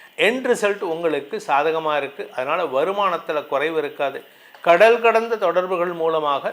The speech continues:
தொழில் விருத்தி ஏற்படக்கூடிய வாய்ப்புகள் ஏற்படும். கடல் கடந்த தொடர்புகள் மூலமாக லாபம் பெருகுவதற்கான வாய்ப்புகள் ஏற்படும்.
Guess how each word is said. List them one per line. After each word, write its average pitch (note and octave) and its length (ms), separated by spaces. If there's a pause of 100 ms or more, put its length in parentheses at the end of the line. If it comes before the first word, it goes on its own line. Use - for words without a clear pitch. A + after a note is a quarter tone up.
தொழில் F#3 360
விருத்தி D#3+ 400
ஏற்படக்கூடிய D#3 680
வாய்ப்புகள் D3 440
ஏற்படும். D#3 400 (320)
கடல் G#3 320
கடந்த G#3 320
தொடர்புகள் E3 560
மூலமாக D3 560
லாபம் F3 600
பெருகுவதற்கான D#3+ 760
வாய்ப்புகள் C#3 440
ஏற்படும். C#3 400